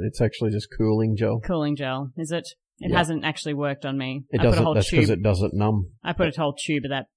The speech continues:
Speaker 2: stuff down there and it didn't work.
Speaker 1: Doesn't numb.
Speaker 2: Yeah.
Speaker 1: Yeah, it just cools.
Speaker 2: So what we thought we'd do is, yes, we are going to talk to you guys, you know, in a couple of months about whether or not we think this has actually worked,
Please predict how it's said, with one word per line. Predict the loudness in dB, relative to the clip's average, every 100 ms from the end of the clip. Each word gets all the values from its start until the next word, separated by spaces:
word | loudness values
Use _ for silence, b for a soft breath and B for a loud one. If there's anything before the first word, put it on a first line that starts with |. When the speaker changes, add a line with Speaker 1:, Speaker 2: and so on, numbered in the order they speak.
| _
Speaker 2:
stuff | -12 -8 -6
down | -6 -4
there | -4 -6
and | -8
it |
didn't | -8
work. | -8 -10 0
Speaker 1:
Doesn't | 2 2 2
numb. | 0 0 -4
Speaker 2:
Yeah. | -8 -12 -14 -6
Speaker 1:
Yeah, | 0 2
it | 2
just | -2 -6
cools. | 0 2 2 -2 -8 _ _
Speaker 2:
So | 2 6 8 6
what | 4
we | 2
thought | 4 4
we'd | 4
do | 2 4
is, | 4 2
yes, | 0 0
we | 2
are | 2
going | 4 2
to | 2
talk | 0 -2 -2
to | -2
you |
guys, | 0 2 2 0 -6 -6
you | -2
know, | -2
in | 0 -2 -2
a | -2
couple | -4 -2 0
of |
months | 0 -2 -4 -10 -14 -8
about | -6 -2 -2 -2 -2
whether | -4 -2
or | 0
not | -2
we | -4 -6
think | -6 -4
this | -6 -6
has | -6 -6 -6
actually | -10 -10 -8 -4 -4
worked, | -2 -2 -4 -6